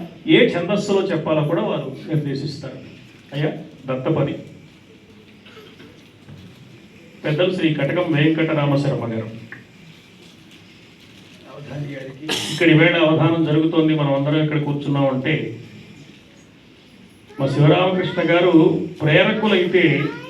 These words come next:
Speaker 1: కారకులు శ్రీ కటకం వెంకటరామ శర్మ గారు. మూల కారణం ఎవడు అంటే వారే. అందువల్ల వారి సౌజన్యం,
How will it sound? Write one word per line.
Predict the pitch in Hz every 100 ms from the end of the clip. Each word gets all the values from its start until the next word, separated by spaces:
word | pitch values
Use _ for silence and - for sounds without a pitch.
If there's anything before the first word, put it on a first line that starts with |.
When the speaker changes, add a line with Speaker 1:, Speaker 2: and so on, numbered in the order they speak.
| - - - - - - -
Speaker 1:
కారకులు | 151 202 226 233 -
శ్రీ | 180 160
కటకం | 151 165 160
వెంకటరామ | 143 143 151 139 139
శర్మ | 139 127 123
గారు. | - - - - - - - - - - - - - - 139
మూల | 170 190 185
కారణం | 185 185 180 170
ఎవడు | 170 175 180 175 147
అంటే | 165 151
వారే. | 139 - - - - - - - - - - - - - - - -
అందువల్ల | 143 151 151 156 - - - - - - 135
వారి | 139 135 127 123 127 - - - - -
సౌజన్యం, | 131 160 170 170 165